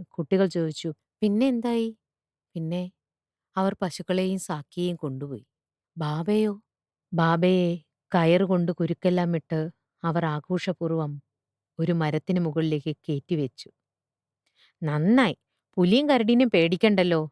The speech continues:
ഷെറിൻ പറഞ്ഞു. കയർ വലിക്കുന്നതും ബാബ കൈയും കാലും ഇട്ടിളക്കുന്നതും നാസർ ഒരു കോമാളിയുടെ ഭാവത്തോടെ അഭിനയിച്ച് അഭിനയിച്ച് കാണിച്ചു കൊടുത്തു. പിന്നെ ബാബ കുറേ നേരം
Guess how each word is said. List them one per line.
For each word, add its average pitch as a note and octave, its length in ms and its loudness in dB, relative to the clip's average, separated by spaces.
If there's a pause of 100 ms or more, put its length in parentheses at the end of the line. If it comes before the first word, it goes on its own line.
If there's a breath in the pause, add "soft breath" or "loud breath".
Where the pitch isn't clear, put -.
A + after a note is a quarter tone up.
(160)
ഷെറിൻ E3 400 0
പറഞ്ഞു. C#3+ 340 -4 (920)
കയർ F3+ 260 4
വലിക്കുന്നതും F#3 640 0 (400)
ബാബ E3 320 2
കൈയും F3 360 0
കാലും F#3 300 0
ഇട്ടിളക്കുന്നതും E3 720 -2 (760)
നാസർ E3 400 0
ഒരു E3 120 -6
കോമാളിയുടെ E3+ 640 -2
ഭാവത്തോടെ D#3 680 -4 (600)
അഭിനയിച്ച് E3+ 520 -2
അഭിനയിച്ച് D#3+ 460 -4
കാണിച്ചു D3+ 440 -6
കൊടുത്തു. D3 360 -10 (680)
പിന്നെ F3 220 4
ബാബ E3+ 240 4 (500)
കുറേ E3 180 2
നേരം E3 340 0